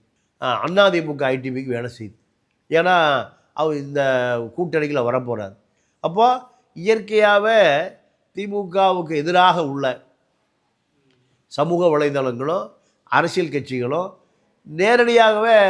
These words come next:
விஜய் பக்கம் போய் சேர்ந்துருச்சு. தி மு க, தி மு கவை மட்டும்தான் ஐ டி விங், தி மு க மட்டும்தான், அஹ், சில ஆட்கள் இருக்காங்க தி மு கவுக்கு ஆதரவா.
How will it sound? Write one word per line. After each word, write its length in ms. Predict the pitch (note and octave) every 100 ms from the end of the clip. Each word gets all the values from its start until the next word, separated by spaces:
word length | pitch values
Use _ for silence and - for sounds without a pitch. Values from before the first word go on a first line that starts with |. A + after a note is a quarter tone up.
| F3 D#3 D3+ C#3+
விஜய் 320 | D#3 E3+ E3+
பக்கம் 260 | C#3+ C#3+ B2+
போய் 160 | C3
சேர்ந்துருச்சு. 420 | B2 A2 G2 F#2 - _ _ _
தி 80 | F#3+
மு 140 | G#3 G#3+
க, 100 | E3+ G3+ A3 A#3+ - - _ _ _
தி 140 | - G3+
மு 120 | G#3 G3
கவை 420 | E3+ F#3 F3 D#3+ D3+
மட்டும்தான் 600 | D3+ D3+ G3+ G3+ G#3+ B3+
ஐ 100 | F3+
டி 120 | D#3+ D#3
விங், 200 | C3+ G#2+ _ _ _ _ _
தி 80 | F#3+
மு 120 | G3+ G3+
க 160 | G3 G3+
மட்டும்தான், 580 | F3 D#3+ G3 G#3 A3+ G#3 D#3+ - _ _
அஹ், 140 | F3+ D3
சில 120 | F#3+ F3+ E3
ஆட்கள் 380 | D#3 F3+ D#3 E3
இருக்காங்க 320 | D3 C#3 C3+
தி 140 | B2 D#3
மு 120 | D3+
கவுக்கு 360 | C3 C#3 C3+ B2
ஆதரவா. 400 | B2 B2 A2